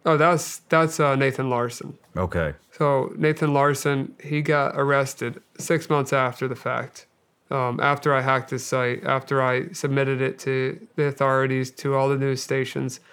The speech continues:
Speaker 1: he gets arrested with a twelve-year-old girl and gets arrested for kidnapping. And I don't think he got charged with rape, but he got the kidnapping charge. Um, Nathan Larson then went to federal prison for that.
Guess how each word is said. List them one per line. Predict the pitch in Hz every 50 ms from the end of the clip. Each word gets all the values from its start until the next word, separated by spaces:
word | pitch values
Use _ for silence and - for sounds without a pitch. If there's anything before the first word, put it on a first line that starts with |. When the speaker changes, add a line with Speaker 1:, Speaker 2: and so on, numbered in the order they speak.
| - - - _ _
Speaker 1:
he | - 156 156
gets | 151 156 - 151
arrested | 143 147 139 135 131 - 139
with | 135 131 127
a | 131
twelve-year-old | - - 139 139 131 131 131 131 131 127 127 123
girl | 135 131 123 117 113 117 - _ _ _ _ _ _ _ _ _ -
and | 143 135 131 127
gets | 135 131 -
arrested | 143 139 135 131 123 - 131 123
for | 143 131
kidnapping. | 110 - 143 135 135 135 127 127 127 127 - 135 131 123 127
And | 123 123 127 170 -
I | 165 135
don't | 135 131
think | - 135 127
he | 135
got | 127 139 131 123
charged | - - 139 135 131 127 117
with | 131 123
rape, | 127 123 135 127 127 127 127
but | - 131 131 - - -
he | -
got | 135 135 131 127 135
the | 147 135
kidnapping | 131 - 151 135 131 127 127 123 - 127 123 120
charge. | - 127 127 123 120 117 - - - _ _ _ _ - - _ _ _ _ -
Um, | 139 131 127 127 123 120 - _ _ _ _ _ _ _ _ _ _ _ _ _ _ _ - 165
Nathan | 160 160 156 156 143
Larson | 143 151 156 160 151 - 147 135
then | 135 139 135
went | 135 135 135 127
to | 127
federal | 113 - 139 135 123 135 131
prison | - 175 180 170 139 139 131
for | 117 - 131
that. | 113 113 113 127 - - -